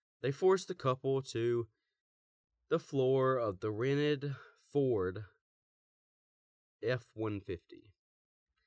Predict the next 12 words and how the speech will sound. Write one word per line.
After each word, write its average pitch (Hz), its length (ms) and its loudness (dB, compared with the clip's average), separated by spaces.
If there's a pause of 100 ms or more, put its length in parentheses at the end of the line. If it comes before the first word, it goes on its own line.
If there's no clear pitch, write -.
(600)
Portabanco's 175 840 2
head 147 220 4
was 147 160 -4
forced 131 420 0
in 120 160 0
between 127 460 -4
his 113 260 -8
knees. 135 480 -2 (420)
Then 156 260 2
they 147 140 2
demanded 135 560 0
Angel's 135 720 0